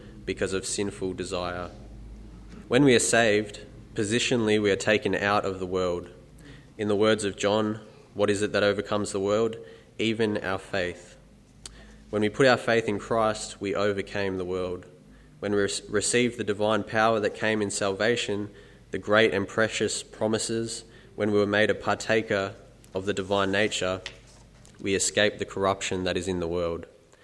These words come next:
We were transformed. Our conversation and our manner of life is in heavenly places.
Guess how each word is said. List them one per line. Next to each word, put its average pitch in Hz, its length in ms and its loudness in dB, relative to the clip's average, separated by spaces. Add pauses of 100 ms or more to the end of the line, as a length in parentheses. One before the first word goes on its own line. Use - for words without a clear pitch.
(320)
We 95 120 0
were 92 100 2
transformed. 95 840 0 (680)
Our 98 80 0
conversation 113 800 0
and 98 120 0
our 95 140 2
manner 101 280 2
of 98 120 -2
life 101 580 0
is 98 160 -4
in 98 140 0
heavenly 98 440 -2
places. 92 800 -6